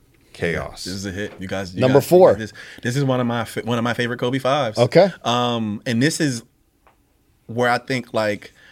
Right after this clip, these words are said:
Speaker 2: Nike kind of started to introduce really, like, all right, like, Kobe's doing this thing where, like, he's telling us, not telling us, but he's recommending or telling the things that he likes or what he would like to see. And this is where I think you've really seen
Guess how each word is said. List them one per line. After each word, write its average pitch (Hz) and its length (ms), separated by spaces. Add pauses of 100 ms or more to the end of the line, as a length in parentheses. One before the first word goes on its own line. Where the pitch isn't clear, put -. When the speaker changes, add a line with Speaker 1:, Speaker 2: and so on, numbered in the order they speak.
(420)
Speaker 2:
Nike 117 440
kind 117 340
of 104 340 (440)
started 123 440
to - 180
introduce 120 360
really, 123 200
like, 107 280
all 123 140
right, 107 100
like, 101 240
Kobe's 143 340
doing 135 200
this 123 100
thing 127 160
where, 117 80
like, 104 180
he's 127 220
telling 135 280
us, - 280
not 180 240
telling 160 300
us, 120 100
but 117 120
he's 120 140
recommending 123 640
or 104 80
telling 120 280
the 117 60
things 123 220
that 110 80
he 131 100
likes 120 260
or 107 60
what 110 120
he 117 80
would 110 100
like 110 160
to 107 80
see. 135 400 (400)
And 123 100
this 135 80
is 131 60
where 123 100
I - 20
think 117 180
you've 110 100
really 120 140
seen 107 500